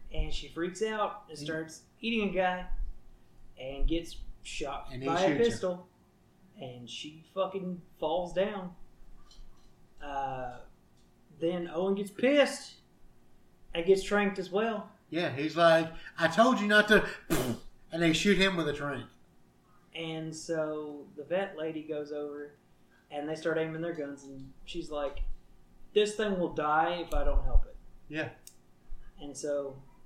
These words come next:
Speaker 1: uh, they let her start helping Blue. Uh, the
Speaker 2: And they
Speaker 1: volcano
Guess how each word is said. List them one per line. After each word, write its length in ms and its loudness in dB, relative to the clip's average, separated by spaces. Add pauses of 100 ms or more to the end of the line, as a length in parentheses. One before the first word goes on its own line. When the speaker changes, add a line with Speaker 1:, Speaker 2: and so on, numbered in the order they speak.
(180)
Speaker 1:
uh, 220 -12
they 180 -6
let 300 4
her 420 -6 (400)
start 320 -6
helping 420 -6
Blue. 380 0 (2000)
Uh, 360 0
the 80 -6
Speaker 2:
And 100 2
they 120 8
Speaker 1:
volcano 60 2